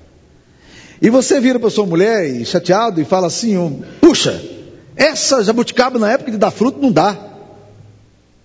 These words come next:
Agora, imagine que você chegue na, diante de um pé de jabuticaba, na época que não é época de jabuticabas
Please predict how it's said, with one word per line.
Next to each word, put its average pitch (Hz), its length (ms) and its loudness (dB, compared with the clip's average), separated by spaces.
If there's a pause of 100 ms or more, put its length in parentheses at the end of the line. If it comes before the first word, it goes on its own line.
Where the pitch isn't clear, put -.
(1200)
Agora, 196 640 2
imagine 262 460 2
que 208 140 -2
você 185 360 2
chegue 175 340 0
na, 151 260 -2 (600)
diante 156 340 2
de 160 80 0
um - 20 0
pé 151 160 4
de 123 80 -4
jabuticaba, 117 720 -2
na 117 180 0
época 135 280 0
que - 120 -2
não 160 200 0
é 143 180 0
época 143 180 -6
de 104 140 -6
jabuticabas 98 800 -4